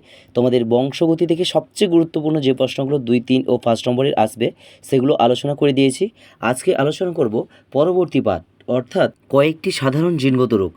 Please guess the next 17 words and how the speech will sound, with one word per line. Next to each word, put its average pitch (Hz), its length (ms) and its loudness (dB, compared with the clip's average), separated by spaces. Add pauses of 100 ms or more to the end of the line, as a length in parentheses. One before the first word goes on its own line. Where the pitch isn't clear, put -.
(260)
তো 120 60 -2
কোনো 185 240 2
কিছু 190 220 -2
কথা 175 200 0
না 180 100 -2
বলে, 185 240 2
আহ, 113 540 2
যাওয়া 139 260 2
যাক 180 180 2
এই 147 160 2
অধ্যায়ের 147 460 2 (300)
বা 117 80 4
এই 147 220 2
পার্টের 156 280 0
সবচেয়ে 156 420 -4
গুরুত্বপূর্ণ 160 480 -2
দুই, 139 240 0